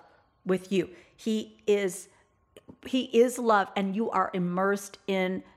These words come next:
that love. And so his love will comfort,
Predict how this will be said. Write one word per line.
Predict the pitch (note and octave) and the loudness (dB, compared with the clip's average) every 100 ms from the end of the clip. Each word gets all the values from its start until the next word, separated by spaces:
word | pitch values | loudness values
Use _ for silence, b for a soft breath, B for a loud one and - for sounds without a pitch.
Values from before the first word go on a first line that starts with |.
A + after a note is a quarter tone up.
| - | -14
that | D#3+ F#3 E3+ E3+ - - _ | -2 0 2 -2 -6 -20 _
love. | E3+ F3 D#3+ - - B B B | 0 2 0 -4 -18 B B B
And | G#3+ G#3 | 0 0
so | - B3 G3+ | 0 2 2
his | G3 B3 | 0 0
love | A3 G#3 G3+ | 2 2 0
will | F#3 F3+ - | 0 -2 -4
comfort, | - G3+ G#3 F4 | -4 -2 0 -4